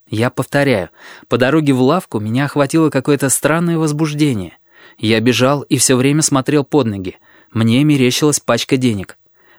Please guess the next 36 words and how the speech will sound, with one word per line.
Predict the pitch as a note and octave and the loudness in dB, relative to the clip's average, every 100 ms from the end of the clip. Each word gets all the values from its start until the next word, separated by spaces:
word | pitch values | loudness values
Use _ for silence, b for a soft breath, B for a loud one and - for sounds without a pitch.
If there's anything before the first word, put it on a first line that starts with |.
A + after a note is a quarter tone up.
| - | -4
Время | A2+ A2+ A2+ | 0 0 0
от | A2 | 0
времени | B2 D#3 C#3 | 0 2 0
она | A2+ A#2+ | 0 0
появлялась | - C#3 B2 C3+ C#3 | 2 2 2 2 0
у | D3 | 0
меня | D3 | 0
перед | - D3+ | 0 -2
глазами, | D3+ E3 F3 C#3+ B2 A#2+ B B B | 0 0 2 2 0 -2 B B B
и | B2 | 0
я | A#2+ A#2+ | 2 4
даже | C#3+ C3+ | 2 2
приостанавливался, | D3 - G3 - G#3 F#3 C3+ C#3 E3 D#3+ G#2 - | 0 2 2 2 0 2 0 0 -2 -2 -4 -6
чтобы | - D3 B2+ | -4 0 2
убедиться, | B2 A#2+ A2+ F3 - A#2+ | 2 0 0 -2 -2 -4
так | - C#3 - | -2 -2 -2
это | E3 A2 | -2 -2
или | A2+ | 0
нет. | D#3+ D3 F#2+ _ _ _ _ _ _ | 0 0 -2 _ _ _ _ _ _
Я | G#2+ G2+ C#3 | -8 -2 -2
понимал, | C#3+ D3 D3+ F3 F#3 | 0 0 2 2 -2
что | - D3+ | -4 -6
всё | - E3 | -2 -2
это | E3 | 0
мне | D3+ D3+ | 0 0
только | D3 F3 D#3 D#3+ | 0 0 0 -2
кажется, | - F3 A2 - - - B B B - | 0 0 -2 -4 -10 -12 B B B -4
но | A#2 A2+ | -2 0
видел | B2+ C3+ B2+ | 0 2 2
до | A#2+ B2 | 0 -2
того | B2+ A2+ B2+ | -2 0 0
ясно, | E3 E3 B2+ - G2+ - _ _ _ | -2 -2 -2 -4 -8 -16 _ _ _
что | - - | -4 0
не | B2+ A#2+ | 2 4
мог | C#3 D3+ | 2 2
удержаться. | D3 D#3 B2 F#2+ - | 2 2 -2 -6 -8